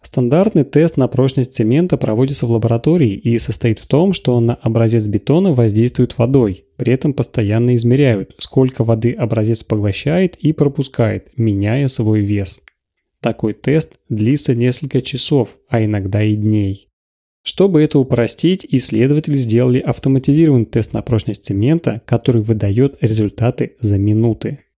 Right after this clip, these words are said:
В нём специальное устройство измеряет поведение капель воды на поверхности цемента с помощью компьютерного зрения, чтобы узнать, как быстро она поглощается, например, одна капля.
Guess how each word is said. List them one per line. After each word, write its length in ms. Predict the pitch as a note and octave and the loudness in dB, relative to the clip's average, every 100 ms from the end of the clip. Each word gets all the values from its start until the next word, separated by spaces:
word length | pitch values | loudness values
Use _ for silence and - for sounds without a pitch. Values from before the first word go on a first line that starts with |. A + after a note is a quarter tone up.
| _ _ _ _ _ | _ _ _ _ _
В 100 | A2 | -2
нём 300 | A2+ D3+ G#3 | 2 2 2
специальное 580 | G3 - - C3 C3 C3 | 0 -2 0 2 2 2
устройство 680 | E3+ - B2+ C3+ F3+ C#3+ A#2+ | -2 -4 0 0 0 2 0
измеряет 480 | A2+ A2+ D3 D3 | 2 2 2 0
поведение 540 | - G#2+ G#2 A#2+ D3+ B2+ | -2 -2 0 2 2 0
капель 380 | - C3 B2+ G#2 | 0 0 -2 0
воды 320 | G#2+ A2 E3 | 0 2 2
на 160 | D3 | 2
поверхности 640 | - G#2+ G#2+ B2 - A#2+ A2+ | 0 0 0 0 -2 -2 -4
цемента 580 | - G#2 A#2 E3+ - A#2 | -4 -2 0 0 0 -4
с 80 | |
помощью 400 | - A#2 C#3+ F3 | -4 -2 0 -2
компьютерного 600 | - B2+ A#2+ A#2+ A#2+ B2 B2+ | -2 -2 0 0 2 2 2
зрения, 540 | D3 C3+ G#2+ F#2+ A2 _ _ | 2 4 2 -2 -6 _ _
чтобы 340 | - A2+ A#2 | -4 -2 0
узнать, 320 | C3 C#3 G#2+ | -2 -2 -4
как 240 | - B2+ B2 | -2 -2 2
быстро 400 | C#3+ C#3+ C3+ A2+ | 2 0 -2 -2
она 220 | A2 G#2+ | -2 -4
поглощается, 960 | - G2 F#2+ - C#3 D#3+ F3 - D#3 D#3 _ _ | -4 -6 -6 -4 -2 0 0 -2 -2 -6 _ _
например, 400 | A2 G2+ A2 D3+ | -6 -2 2 2
одна 220 | A2 A#2 | 2 0
капля. 440 | A2+ G#2 F#2+ C3 | -2 -4 -6 -10